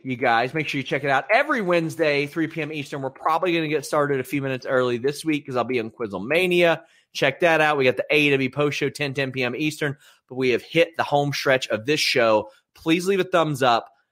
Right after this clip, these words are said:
Please subscribe and get your super chats in throughout the night. Braun Strowman, or actually Drew, went to Adam Pearce and said, "Hey, I want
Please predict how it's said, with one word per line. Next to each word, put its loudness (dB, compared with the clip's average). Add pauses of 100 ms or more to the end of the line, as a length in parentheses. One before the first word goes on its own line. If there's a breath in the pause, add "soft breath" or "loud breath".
(140)
Please 2
subscribe 0
and -2
get -6
your -10
super -6
chats -2
in -4 (520)
throughout 6
the 2
night. 2 (260)
Braun 2
Strowman, -4 (160)
or 0
actually -2
Drew, -2
went -2
to -4
Adam 0
Pearce -6
and -12
said, -4
"Hey, -2 (520)
I 0
want -2